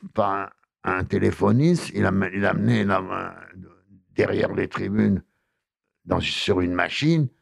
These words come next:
qu'il envoyait à Paris. C'était une révo-, quatre-vingt-sept, c'est pas. Et donc,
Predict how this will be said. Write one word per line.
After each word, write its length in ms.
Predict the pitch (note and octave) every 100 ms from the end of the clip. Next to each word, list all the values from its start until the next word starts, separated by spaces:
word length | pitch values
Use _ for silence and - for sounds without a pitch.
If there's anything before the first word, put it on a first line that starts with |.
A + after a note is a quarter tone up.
| _ _ -
qu'il 180 | A#2+
envoyait 380 | G#2 F#2 G2 C#3
à 100 | G#2+
Paris. 460 | - B2+ D3+ D3 F#2+ _ _ _
C'était 520 | - - - G#2+ F#2+ -
une 160 | G#2
révo-, 320 | F#2+ A#2 B2+ -
quatre-vingt-sept, 920 | - A#2+ - A2 A#2+ D3 E3+ F3+ D3+
c'est 180 | - G2+
pas. 640 | - G#2 G2+ F#2 E2+ E2 _ _ _ _ _ _ -
Et 80 |
donc, 360 | G2+ C3 A#2+ -